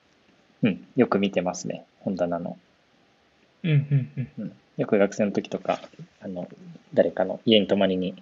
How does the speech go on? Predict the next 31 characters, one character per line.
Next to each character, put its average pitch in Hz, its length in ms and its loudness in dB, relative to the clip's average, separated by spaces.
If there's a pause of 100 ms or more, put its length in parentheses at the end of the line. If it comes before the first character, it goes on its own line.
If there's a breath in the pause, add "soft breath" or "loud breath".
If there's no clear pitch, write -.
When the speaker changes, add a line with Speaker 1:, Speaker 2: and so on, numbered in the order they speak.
(260)
Speaker 1:
お 110 40 0
邪 107 80 8
魔 92 120 2
さ 104 80 4
せ - 80 -6
て 107 60 -2
も 98 80 6
ら 95 60 4
っ 95 40 -6
た - 80 -10
時 - 200 -6
は 85 60 -4
絶 87 180 -2
対 90 140 -2
見 85 140 -4
る - 100 -10
し、 - 320 -8
そ - 120 6
れ 170 40 12
こ 175 80 10
そ 101 260 4 (280)
ね、 - 160 -2 (680 loud breath)
あ 107 120 -2
の、 92 260 -4 (120)
相 131 100 4
馬 101 80 4
さ 95 100 -2
ん 87 60 0
の 90 60 0
家 85 140 0
に 85 220 -6